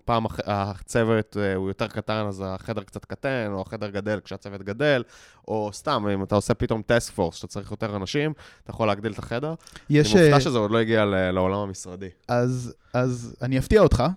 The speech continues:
Speaker 1: בתור עובד
Speaker 2: ש-,
Speaker 1: WeWork, יש
Speaker 2: ב-,
Speaker 1: לך insights,
Speaker 2: לא,
Speaker 1: אה,
Speaker 2: בתור מישהו שלפני עשר שנים בערך עבד ב-open space, שכן היה לו את הקירות האלה שניתן להזיז אותם, אז שני דברים.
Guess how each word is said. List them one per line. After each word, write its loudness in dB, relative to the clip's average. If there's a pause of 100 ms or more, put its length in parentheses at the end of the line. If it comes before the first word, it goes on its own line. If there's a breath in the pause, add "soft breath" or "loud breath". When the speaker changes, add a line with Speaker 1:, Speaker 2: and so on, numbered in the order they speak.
(160)
Speaker 1:
בתור -2
עובד 2
Speaker 2:
ש-, -2
Speaker 1:
WeWork, 4
יש -4
Speaker 2:
ב-, -4
Speaker 1:
לך -4 (220)
insights, -8
Speaker 2:
לא, 4
Speaker 1:
אה, -4
Speaker 2:
בתור 2
מישהו 0
שלפני -2
עשר -4
שנים -4
בערך 0
עבד -2
ב-open -2
space, -2
שכן 0
היה 4
לו 0
את -4
הקירות -2
האלה -2
שניתן -2
להזיז -4
אותם, -2 (360 soft breath)
אז -8
שני 4
דברים. -2